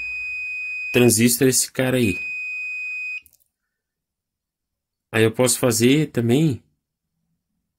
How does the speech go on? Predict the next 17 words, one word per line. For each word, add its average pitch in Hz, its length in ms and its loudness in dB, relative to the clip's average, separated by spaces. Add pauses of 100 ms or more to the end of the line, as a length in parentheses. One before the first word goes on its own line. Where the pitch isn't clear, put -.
(120)
O 104 60 -18
que - 100 -4
eu 104 60 0
posso 107 200 -2
fazer, 107 420 0
ó. 101 180 -2 (1120)
De 98 160 -2
um 117 120 4
pro 117 180 4
outro. 165 560 4 (3500)
É 110 140 -2
testar 123 360 2
eles 120 240 4
com 131 260 4
o 123 40 2
testador 120 580 0
lá. 92 160 0